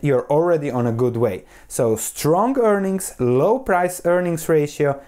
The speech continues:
and growth. Because sooner or later, the combination of growth and earnings comes up in the market. The market gets,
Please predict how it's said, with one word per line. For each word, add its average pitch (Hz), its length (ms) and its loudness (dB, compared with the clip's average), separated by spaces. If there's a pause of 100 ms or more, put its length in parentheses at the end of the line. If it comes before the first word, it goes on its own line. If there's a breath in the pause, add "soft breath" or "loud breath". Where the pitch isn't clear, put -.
(160 loud breath)
and 143 300 0
growth. 117 460 -2 (360 loud breath)
Because 156 400 -2
sooner 269 600 2
or 208 280 2
later, 123 640 0
the 120 140 -2
combination 139 640 0
of 233 180 -2
growth 135 460 2 (100)
and 185 320 0 (120)
earnings 175 680 -2 (680 loud breath)
comes 170 280 0
up 143 200 0
in 139 120 0
the 127 100 0
market. 120 580 -2
The 139 100 0
market 156 460 0
gets, 143 440 -4